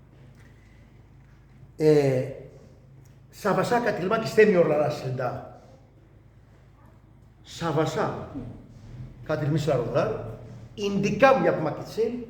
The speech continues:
sadece sakız adası için, sakız diler için. Bu yüzden bu kadar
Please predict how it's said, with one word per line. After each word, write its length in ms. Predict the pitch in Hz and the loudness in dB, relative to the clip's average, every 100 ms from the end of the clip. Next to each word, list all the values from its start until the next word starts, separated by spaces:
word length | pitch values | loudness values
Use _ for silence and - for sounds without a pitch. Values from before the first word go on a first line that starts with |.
| - | -16
sadece 560 | - - 220 208 135 131 | -18 -10 -6 -4 -2 -2
sakız 420 | - - 156 139 | -4 -8 -10 -8
adası 300 | 131 - - - - | -8 -8 -16 -18 -18
için, 120 | - - - | -20 -20 -20
sakız 360 | - - 113 - | -18 -16 -14 -12
diler 200 | - 127 | -12 -12
için. 240 | - - - - - - | -14 -18 -20 -20 -20 -14
Bu 220 | 127 143 | -6 -4
yüzden 300 | 139 156 131 | 0 0 0
bu 120 | 147 | -2
kadar 440 | - 135 139 123 | -2 -2 0 -2